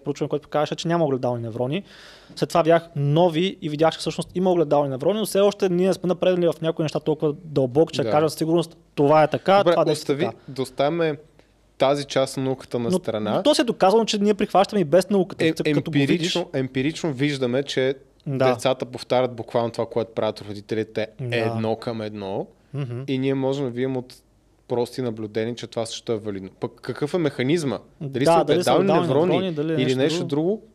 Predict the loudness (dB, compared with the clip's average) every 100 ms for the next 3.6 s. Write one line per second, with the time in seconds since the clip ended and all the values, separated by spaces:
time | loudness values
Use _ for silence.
0 | _ -6 -4 2 2 0 -8 -12 -10 -10
1 | -14 -14 -12 -4 -4 -4 -8 -8 -2 0
2 | -2 -6 -20 -20 -20 -20 -20 _ _ -2
3 | 0 2 0 2 2 2